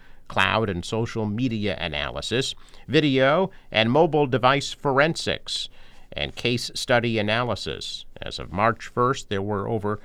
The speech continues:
nineteen hundred missing person cases in Massachusetts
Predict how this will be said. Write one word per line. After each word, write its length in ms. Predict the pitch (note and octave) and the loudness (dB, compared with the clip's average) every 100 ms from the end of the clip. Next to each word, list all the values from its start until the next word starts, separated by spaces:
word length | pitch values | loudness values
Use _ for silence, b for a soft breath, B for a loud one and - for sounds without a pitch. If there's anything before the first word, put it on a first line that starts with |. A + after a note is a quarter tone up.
| B | B
nineteen 440 | - G3 - A3+ E3+ | 0 0 0 0 2
hundred 360 | D#3+ G3+ - - | 2 0 -4 -8
missing 460 | F#2 B2 - B2+ A#2+ - | -4 -4 -2 -2 -2 -4
person 480 | C3 B2+ - G#2+ F#2+ | -4 -4 -4 -6 -6
cases 500 | - C#3+ - C#2+ A1+ | -4 -4 -4 -6 -8
in 120 | A1 | -6
Massachusetts 880 | C2+ - D#2 B2+ B2+ C3+ B2 - | -4 -4 -2 0 2 2 0 -6